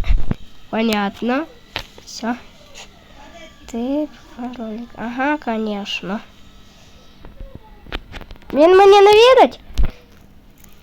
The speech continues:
А от завтра через п'ять минут дивись.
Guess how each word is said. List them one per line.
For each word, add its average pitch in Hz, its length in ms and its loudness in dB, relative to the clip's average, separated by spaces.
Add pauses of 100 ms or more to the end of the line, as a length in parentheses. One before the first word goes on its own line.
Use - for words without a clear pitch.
(400)
А 339 220 6
от 294 140 2
завтра 330 560 2
через 302 520 0
п'ять 277 480 -2
минут 254 440 -2
дивись. 226 600 -4